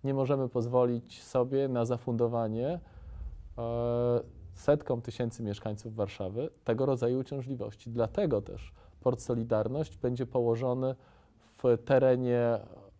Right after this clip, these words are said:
oddalonym, odd-, oddalonym od aglo-, od centrum Warszawy i o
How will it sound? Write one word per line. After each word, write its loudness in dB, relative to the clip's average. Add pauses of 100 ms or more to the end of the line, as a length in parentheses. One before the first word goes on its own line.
(100)
oddalonym, 6 (440)
odd-, 0 (220)
oddalonym 2
od -2
aglo-, 0
od -6
centrum -4
Warszawy -2 (420)
i 2 (280)
o 4